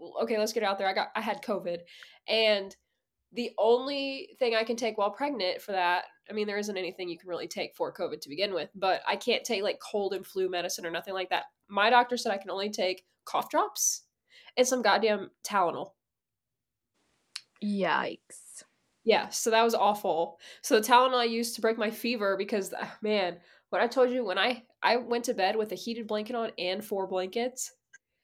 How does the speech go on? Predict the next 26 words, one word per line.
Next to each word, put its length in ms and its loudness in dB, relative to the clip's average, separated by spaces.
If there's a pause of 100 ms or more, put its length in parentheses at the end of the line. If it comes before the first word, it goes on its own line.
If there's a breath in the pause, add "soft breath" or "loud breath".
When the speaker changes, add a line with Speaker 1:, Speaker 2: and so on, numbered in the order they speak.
(240)
Speaker 1:
and 80 2
I 40 6
was 140 -2
still 260 2
shivering. 480 -2
And 80 -6
when 100 -2
I 140 -2
had 200 0
to 60 -2
get 160 0
up 160 2
to 80 -10
go 100 -2
pee, 260 -4
'cause 160 -10
I've 220 -2
been 120 -6
peeing 260 -2
in 80 -2
the 60 -6
middle 160 0
of 60 -2
the 100 -2
night 240 -2
now, 360 -2